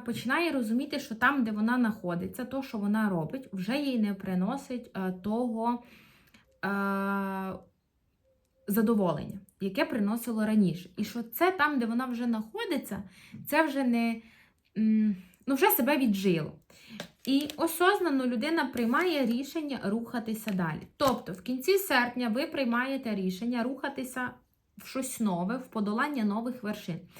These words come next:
Це може бути переїзд, це може бути зміна роботи, це може бути, е, вихід з стосунків, тобто то, що вже себе віджило. Але це рішення ваше,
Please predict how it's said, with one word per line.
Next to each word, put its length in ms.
Це 200
може 260
бути 360
переїзд, 680
це 200
може 240
бути 320
зміна 480
роботи, 600
це 240
може 340
бути, 440
е, 880
вихід 420
з 40
стосунків, 840
тобто 360
то, 300
що 180
вже 200
себе 340
віджило. 540
Але 240
це 240
рішення 600
ваше, 420